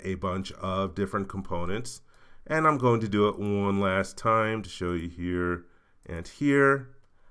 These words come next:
Let's go to the placement tab, and from the placement tab, here you can see all the different places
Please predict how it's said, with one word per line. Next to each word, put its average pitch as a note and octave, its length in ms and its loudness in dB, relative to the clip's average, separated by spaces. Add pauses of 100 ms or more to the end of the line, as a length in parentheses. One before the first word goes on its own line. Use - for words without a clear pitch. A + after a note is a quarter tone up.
(140)
Let's C3+ 220 6
go C#3+ 180 8
to C3+ 240 2
the A#2 200 2
placement C3 640 0
tab, G2+ 380 0
and A#2+ 160 0
from A#2+ 180 -4
the A2+ 60 -4
placement D3+ 480 2
tab, A2 300 2
here D#3+ 160 4
you G3 80 6
can D#3 160 0
see B2+ 500 4
all A#2 340 6
the A#2+ 140 4
different A2+ 460 0
places A2 500 -2